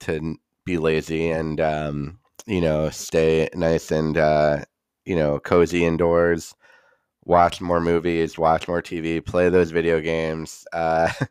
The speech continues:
<laughs> I mean, again, it's like, thank God that we're quarantined in time where we have access to so much media because, uh, you know, it definitely, if you're, if you're a giant nerd, and you probably are if you're listening to this podcast,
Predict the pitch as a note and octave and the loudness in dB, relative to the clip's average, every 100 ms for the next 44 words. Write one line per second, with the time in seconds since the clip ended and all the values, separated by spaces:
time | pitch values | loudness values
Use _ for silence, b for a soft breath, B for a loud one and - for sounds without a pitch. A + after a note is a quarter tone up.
0 | _ - - - - F#2+ F2+ F2 E2+ D#2+ | _ -20 -20 -18 -4 0 2 2 2 -2
1 | - F2 E2+ D#2+ E2 - F2 E2+ E2 D#2+ | -6 -2 0 2 0 -4 0 2 2 0
2 | - - - G2 F#2 F2+ F2+ F2 C2 E2 | -8 -10 0 0 4 4 4 2 0 -2
3 | - F#2 D#2+ E2 D#2+ F2+ E2 D#2 - D#2+ | -4 -2 -2 -2 -4 -6 -4 -6 -6 -8
4 | - D2+ D2+ D#2+ D#2 E2+ D#2+ - D2+ - | -4 -2 0 2 2 0 -2 -2 -4 -4
5 | - D2+ - - D#2+ D#2 - F#2 E2+ D#2+ | -6 -6 -10 -14 -14 -12 0 2 4 2
6 | - D#2 D#2 D#2 D2 D2+ D#2 - D#2+ D#2 | 0 -6 -4 -4 -4 -6 -8 -2 0 -2
7 | E2+ - b b b b b - D#2+ D#2 | -6 -16 b b b b b -4 -2 0
8 | G1+ - - - _ _ _ _ - F2+ | -2 -4 -8 -12 _ _ _ _ -2 2
9 | D2+ D2 E2+ - F2 F#2+ E2+ - E2 D#2 | 2 0 -4 -4 -2 2 2 2 2 4
10 | D#2+ D#2+ - - E2+ F2+ E2+ E2 - - | 4 2 -2 -8 -4 2 4 4 2 2
11 | G2 F2+ F#2 F2+ E2+ D2 D#2+ D#2 D#2+ E2 | 4 4 4 4 4 0 0 0 -2 -4
12 | E2+ D2+ E2 D#2+ E2 D#2 D2+ E2+ D#2+ D#2 | -4 -2 0 2 2 2 0 0 0 0
13 | D#2 D#2 D#2 D2+ B2+ A#2 G#2 G2+ F#2+ F#2 | -4 -6 -8 0 4 4 6 4 4 2
14 | - | -4